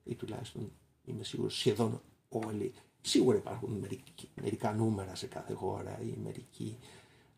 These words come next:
άνθρωποι που είναι διατεθειμένοι να πουλήσουν και τον εαυτό τους.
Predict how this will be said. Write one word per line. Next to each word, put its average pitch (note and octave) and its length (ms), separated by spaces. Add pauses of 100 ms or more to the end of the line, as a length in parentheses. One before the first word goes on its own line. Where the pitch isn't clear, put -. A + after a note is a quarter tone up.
(120)
άνθρωποι G#2 640
που G#2 80
είναι G#2 120
διατεθειμένοι G#2 920 (120)
να A2 100
πουλήσουν G#2 640
και G2+ 100
τον G#2 160
εαυτό G2+ 220
τους. - 440